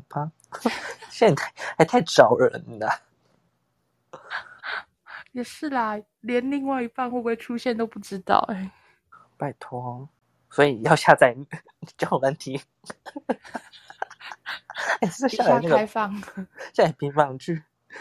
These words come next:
Speaker 1: 随便去追踪人，然后去跟踪他，然后变成一个，呃，一个缘分。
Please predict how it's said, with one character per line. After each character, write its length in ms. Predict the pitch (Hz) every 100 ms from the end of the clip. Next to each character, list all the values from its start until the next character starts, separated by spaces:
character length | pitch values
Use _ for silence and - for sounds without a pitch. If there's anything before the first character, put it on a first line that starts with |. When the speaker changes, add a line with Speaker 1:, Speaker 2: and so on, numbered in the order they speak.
| -
Speaker 1:
随 160 | - 131
便 180 | 165
去 120 | 165 156
追 280 | - 143
踪 200 | 123 127
人， 120 | 123 123
然 80 | 120
后 60 |
去 100 | 131
跟 180 | 127 127
踪 160 | 127 127
他， 140 | - 104 107
然 20 |
后 120 | 117
变 200 | 120 151
成 100 | 127
一 60 | 117
个， 240 | 123 113 - - - - _ -
呃， 140 | 123 -
一 60 |
个 100 | -
缘 260 | 120 110 90
分。 220 | - -